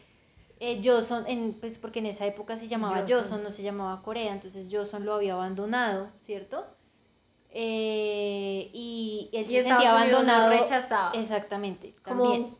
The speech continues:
Speaker 2: como un cáncer.
Speaker 1: Pero entonces cuando vio a todos esos militares que eran tan diferentes,
Speaker 2: Creo
Speaker 1: ¿no?
Speaker 2: que vio a uno que era negro.
Speaker 1: Exactamente.
Speaker 2: Ujú, ujú.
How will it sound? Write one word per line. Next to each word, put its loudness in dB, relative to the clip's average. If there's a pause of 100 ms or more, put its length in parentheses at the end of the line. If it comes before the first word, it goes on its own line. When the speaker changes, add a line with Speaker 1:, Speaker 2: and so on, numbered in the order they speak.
Speaker 2:
como -4
un -6
cáncer. -16 (340)
Speaker 1:
Pero -6
entonces -2
cuando -2
vio 2
a -2
todos -4
esos -10
militares -6 (160)
que -2
eran 0
tan 2
diferentes, 0
Speaker 2:
Creo 6
Speaker 1:
¿no? 2
Speaker 2:
que 4
vio 4
a 4
uno 0
que 0
era 0
negro. -6 (100)
Speaker 1:
Exactamente. -8
Speaker 2:
Ujú, -6
ujú. -14